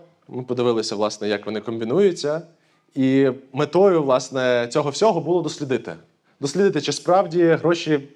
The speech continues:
є злим чимось, чи справді, власне, ці речі ми можемо порівнювати і з'єднувати.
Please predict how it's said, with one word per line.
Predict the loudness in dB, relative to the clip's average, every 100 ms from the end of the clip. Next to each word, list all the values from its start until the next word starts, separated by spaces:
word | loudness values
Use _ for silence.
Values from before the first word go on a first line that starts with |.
| -2
є | -2
злим | 2 2 0
чимось, | -2 -4 -4 -6 -14 _ _ _ _ _ _ _ _ _ _
чи | 2 4 6 4 4 4 2
справді, | 0 2 2 0 0 0 0 -6 _ _ _ _ -8
власне, | -8 -4 -2 0 0 -2 -6 _ _ _ _ _ _ _ _ _ _
ці | 0
речі | 0 0 -4
ми | -6
можемо | -6 -6
порівнювати | -4 -2 -2 -2 -4 -2 -4
і | -4 -6 -4 -4
з'єднувати. | -2 -2 0 -2 -2 -2 -4